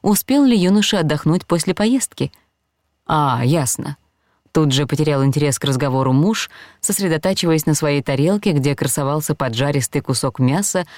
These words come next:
обильно политый соусом. В общем, Петер. Застольная беседа текла своим чередом. Солировал, разумеется, Ингольф, а мы с ординарцем изображали пристальное внимание к его речам.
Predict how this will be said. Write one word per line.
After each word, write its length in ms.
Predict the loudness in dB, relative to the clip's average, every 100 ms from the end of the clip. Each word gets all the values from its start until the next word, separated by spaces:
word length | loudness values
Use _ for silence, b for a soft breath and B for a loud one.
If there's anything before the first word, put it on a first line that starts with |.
| B
обильно 500 | -4 0 2 2 2
политый 440 | 0 -2 -2 0 -2
соусом. 640 | -2 -2 -2 -4 -4 -6 _ _ _ _ _ _ -2
В 140 | 2
общем, 320 | 2 2 0
Петер. 480 | 2 0 0 0 0 b b b b _ _ _ _ _ _ _ _ _ -2
Застольная 640 | 0 0 2 4 4 4
беседа 460 | 2 2 0 0 0
текла 320 | 0 0 0
своим 320 | 0 2 2
чередом. 580 | 0 0 0 0 0 -4 _ _ _ _ _ _ -8
Солировал, 580 | -4 0 0 2 2 2
разумеется, 540 | 2 0 0 -2 0
Ингольф, 500 | 0 2 2 0 0
а 80 | 2
мы 160 | 2
с 60 | 2
ординарцем 600 | 0 2 2 0 0 2
изображали 520 | 2 2 2 2 0
пристальное 640 | 2 0 0 0 0 2 2
внимание 520 | 2 2 2 2 0
к 60 |
его 220 | 0 0 0
речам. 440 | -2 -2 -4 -6